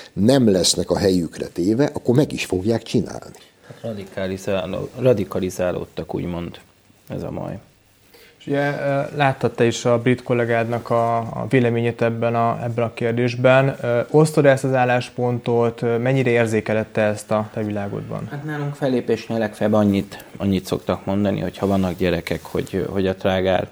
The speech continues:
Speaker 2: kifejezéseket kerüljük, hogy a politikát hagyjuk, de ezt a két dolgot maximum. De ez, ez tényleg meglepő, meg, meg én sem találok szavakat erre.
Speaker 1: De úgy, ha már a humor a téma, azért a Tucker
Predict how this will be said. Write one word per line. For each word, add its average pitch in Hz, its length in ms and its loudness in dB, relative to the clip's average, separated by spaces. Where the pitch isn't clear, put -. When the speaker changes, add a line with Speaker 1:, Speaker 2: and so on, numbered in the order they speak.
Speaker 2:
kifejezéseket - 920 -2
kerüljük, 113 600 6
hogy 107 160 2
a 92 40 2
politikát 95 600 0
hagyjuk, 104 260 2
de 120 120 6
ezt 113 200 2
a 92 80 -2
két 90 220 2
dolgot 87 420 -2
maximum. 82 500 -4
De 101 160 -2
ez, 98 240 -2
ez - 120 -8
tényleg 90 340 -4
meglepő, - 500 -6
meg, 92 340 -4
meg 95 160 -4
én 98 140 -2
sem 95 240 -4
találok 90 480 -2
szavakat - 520 -6
erre. 92 280 -4
Speaker 1:
De 110 200 -2
úgy, 110 220 -2
ha 110 120 0
már 101 220 0
a - 100 -2
humor 101 340 2
a 90 140 0
téma, 92 480 0
azért 90 260 0
a 82 240 2
Tucker 73 460 0